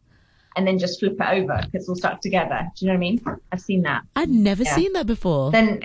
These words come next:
Speaker 1: I've taken away the fun of it now by telling you
Speaker 2: <laughs> I know.
Speaker 1: that. Yeah, yeah. So that's, that's that.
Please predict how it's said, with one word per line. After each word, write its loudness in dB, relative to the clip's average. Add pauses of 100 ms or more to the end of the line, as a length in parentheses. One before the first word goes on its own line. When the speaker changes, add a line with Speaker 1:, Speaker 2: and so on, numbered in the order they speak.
Speaker 1:
I've 2
taken 0
away 2
the -8
fun 0
of -2
it -4
now -2
by -4
telling -2
you 4 (120)
Speaker 2:
<laughs> -2
I 0
know. 2
Speaker 1:
that. -6 (880)
Yeah, -2
yeah. 2
So -4
that's, -2
that's 0
that. 0